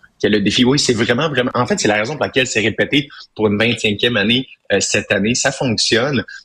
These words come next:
et on sait que les six premières semaines, c'est vraiment les six semaines cruciales. C'est là que la dépendance, elle est la plus difficile à combattre. Et donc, c'est pour ça qu'on invite les gens, là, ce matin à s'inscrire, là, avant le cinq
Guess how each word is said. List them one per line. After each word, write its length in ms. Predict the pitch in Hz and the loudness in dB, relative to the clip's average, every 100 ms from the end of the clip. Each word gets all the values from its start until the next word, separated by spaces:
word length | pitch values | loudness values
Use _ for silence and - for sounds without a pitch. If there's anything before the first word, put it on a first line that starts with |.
| - | -2
et 100 | 110 | 0
on 100 | 107 | 0
sait 160 | - | -2
que 160 | 139 117 | -2 0
les 60 | |
six 380 | 101 - - 135 | 0 0 0 0
premières 400 | - 107 101 101 | 0 0 0 0
semaines, 340 | - 92 95 104 | 0 0 0 0
c'est 160 | 98 | -2
vraiment 240 | 101 92 101 | 0 0 2
les 160 | 98 | 2
six 220 | 92 - | 2 0
semaines 320 | - 95 92 95 | 0 0 0 0
cruciales. 600 | - - 120 - 98 104 | 0 0 2 2 2 0
C'est 200 | 110 - - | -4 -4 -2
là 80 | 123 | 0
que 100 | - | 0
la 60 | |
dépendance, 480 | 101 101 95 101 110 | 0 0 0 0 0
elle 100 | 90 | 0
est 60 | 92 | 2
la 140 | 90 | 0
plus 160 | - 107 | -4 -4
difficile 400 | 98 - - 131 | 0 0 2 0
à 80 | |
combattre. 560 | 123 98 92 98 135 - - - - - | -2 -6 -2 -2 -2 -8 -6 -6 -6 -4
Et 60 | 87 | 0
donc, 180 | 95 | 0
c'est 100 | - | 0
pour 120 | - 135 | 2 2
ça 100 | 160 | 2
qu'on 160 | 131 | 2
invite 240 | 117 117 117 | 2 2 0
les 80 | |
gens, 160 | 107 113 | 2 2
là, 160 | 117 110 | 2 0
ce 160 | - | 0
matin 260 | 98 - 113 | -2 2 0
à 60 | |
s'inscrire, 540 | 101 98 92 - 117 113 | 0 -2 -4 -2 0 2
là, 100 | 98 | 0
avant 200 | 95 101 | -2 -2
le 100 | 98 | -2
cinq 340 | - 107 110 | 0 0 -2